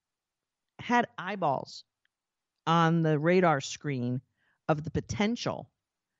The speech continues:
for her to be in that role. And she would have missed it. She would have missed the excitement of the role. She would have missed the extra money. She would have missed the feeling of having value and con-,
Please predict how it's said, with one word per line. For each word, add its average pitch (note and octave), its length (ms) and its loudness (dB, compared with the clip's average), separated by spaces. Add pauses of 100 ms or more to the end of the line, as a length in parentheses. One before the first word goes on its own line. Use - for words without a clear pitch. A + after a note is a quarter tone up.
(120)
for F3 240 2
her E3+ 300 0
to - 140 -10
be D#3 260 -4
in D3 220 4
that C#3+ 200 -2
role. F#3+ 400 2 (1200)
And A3 120 4
she - 160 -2
would D#4 160 6
have A3 200 2
missed E3+ 440 2
it. - 160 -8
She - 140 -12
would A3+ 140 -6
have G3 160 -2
missed G#3 480 2 (260)
the F#3 100 -2
excitement A3+ 540 2
of G#3+ 60 4
the G3+ 80 2
role. G3+ 180 0
She F#3+ 160 -6
would D#3+ 80 0
have D3+ 100 2
missed G3+ 300 2
the F3 100 -2
extra D#3+ 320 -2
money. F3 380 2 (260)
She - 220 4
would G#3 160 8
have E3 160 2
missed G3 460 2 (260)
the F3 100 0
feeling G#3+ 680 2
of D3 420 2 (160)
having G#3 360 2
value F3+ 540 2
and D#3 180 -6
con-, D3+ 220 -6